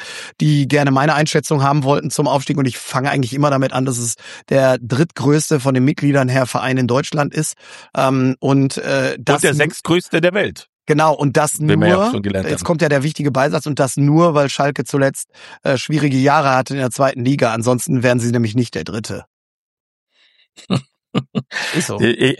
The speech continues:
Speaker 2: ich frag mich dann, wie,
Speaker 1: Ja, ist
Speaker 2: wie
Speaker 1: so.
Speaker 2: hättest du, wie hättest du mit den Leuten dann, kannst du Norwegisch? <laughs>
Speaker 1: Ja. <laughs> Ein bisschen, aber das, äh, kann ich
Speaker 2: Ja.
Speaker 1: jetzt aufgrund von, äh, ähm,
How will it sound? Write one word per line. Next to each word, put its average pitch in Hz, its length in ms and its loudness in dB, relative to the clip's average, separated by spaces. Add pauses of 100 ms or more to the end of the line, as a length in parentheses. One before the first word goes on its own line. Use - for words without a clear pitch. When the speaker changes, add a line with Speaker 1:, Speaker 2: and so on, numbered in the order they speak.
(140)
Speaker 2:
ich 156 100 0
frag 170 180 0
mich 165 120 2
dann, 147 180 2
wie, 147 200 2
Speaker 1:
Ja, 127 140 0
ist - 100 4
Speaker 2:
wie 123 60 4
Speaker 1:
so. 131 40 4
Speaker 2:
hättest 151 280 -2
du, 160 80 2
wie 135 440 -2
hättest 151 240 0
du 160 60 -4
mit 156 200 0
den 135 400 0
Leuten 143 240 2
dann, 120 320 2
kannst 139 200 -6
du 127 40 4
Norwegisch? 170 680 0
<laughs> - 60 -8 (1080)
Speaker 1:
Ja. 117 300 0 (720)
<laughs> 208 60 -10 (640)
Ein 160 140 2
bisschen, 147 360 2
aber 131 180 4
das, 147 200 2
äh, 147 120 4
kann 160 160 2
ich 165 100 2
Speaker 2:
Ja. - 40 2
Speaker 1:
jetzt 156 160 2
aufgrund 147 380 2
von, 143 320 2
äh, 131 300 2 (540)
ähm, 127 520 2